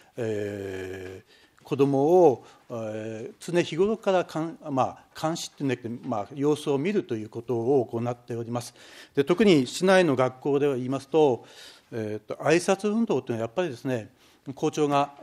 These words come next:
あの、子どもたちが登校する前にですね、えー、校門のところに立ってですね、挨拶をしながら、子どもの様子を見ながらですね、ということにしておりますので、私もとしても、えー、重大な案件が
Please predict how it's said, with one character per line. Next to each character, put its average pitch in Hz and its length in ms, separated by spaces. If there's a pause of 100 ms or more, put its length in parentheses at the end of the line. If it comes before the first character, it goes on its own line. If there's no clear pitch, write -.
(160)
あ 143 80
の、 147 600
子 - 100
ど 175 80
も 175 60
た 156 120
ち 139 60
が 120 240 (160)
登 151 160
校 165 120
す 185 100
る 175 100 (300)
前 196 180
に 160 80
で 101 60
す - 100
ね、 104 180 (480)
え 117 340
ー、 117 60
校 143 120
門 131 160
の 131 40
と 143 100
こ 139 60
ろ 135 60
に 120 60
立 170 100
っ 170 40
て 170 120
で 113 80
す - 80
ね、 104 220 (300)
挨 143 120
拶 139 320
を 117 60
し - 140
な 135 80
が 143 100
ら、 139 220 (280)
子 - 140
ど 185 100
も 214 140
の 220 120
様 170 200
子 - 120
を 175 60
見 160 100
な 165 120
が 135 60
ら 107 40
で 95 60
す - 100
ね、 98 180 (100)
と 160 80
い 143 40
う 135 60
こ - 80
と 131 100 (240)
に 120 320 (240)
し - 80
て - 80
お 156 60
り 151 60
ま 151 100
す - 80
の 120 100
で、 104 180 (280)
私 139 240
も 151 100
と 131 60
し - 80
て 170 80
も、 165 340 (260)
え 123 480
ー、 - 20
重 151 200
大 160 180
な 156 300
案 147 220
件 147 140
が 143 140